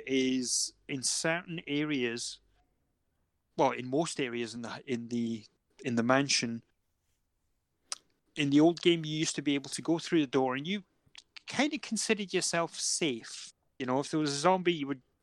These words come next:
run through the door, "Ha, ha, ha, he's on that side, I'm on this side, safe as houses."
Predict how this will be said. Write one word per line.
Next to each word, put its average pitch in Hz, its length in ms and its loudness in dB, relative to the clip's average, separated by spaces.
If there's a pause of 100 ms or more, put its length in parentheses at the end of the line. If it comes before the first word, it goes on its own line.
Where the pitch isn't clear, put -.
run 180 220 2
through - 220 -2
the 143 140 -4
door, 143 420 4
"Ha, 185 180 4
ha, 143 200 0
ha, 127 340 -2 (320)
he's 190 280 -8
on 143 140 -4
that 139 180 -6
side, 143 280 -6
I'm 135 240 -6
on 120 100 -8
this 120 160 -8
side, 123 320 -6
safe - 360 -6
as - 100 -12
houses." 123 580 -8